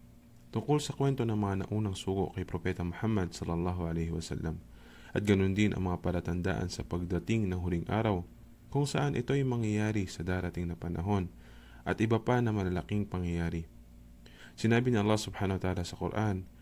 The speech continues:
siya ang nakakaalam ng ghaib, mga di nakikitang bahagi.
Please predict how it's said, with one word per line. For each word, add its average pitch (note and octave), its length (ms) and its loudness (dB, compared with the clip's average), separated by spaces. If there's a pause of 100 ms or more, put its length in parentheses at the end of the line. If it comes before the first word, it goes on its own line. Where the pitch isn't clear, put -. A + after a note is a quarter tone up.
(140)
siya A2+ 320 2
ang G#2+ 100 2
nakakaalam G2 560 0
ng F#2 220 0
ghaib, F#2+ 260 2 (160)
mga F2+ 240 0
di G#2+ 160 2
nakikitang F#2+ 560 -2
bahagi. E2+ 480 -2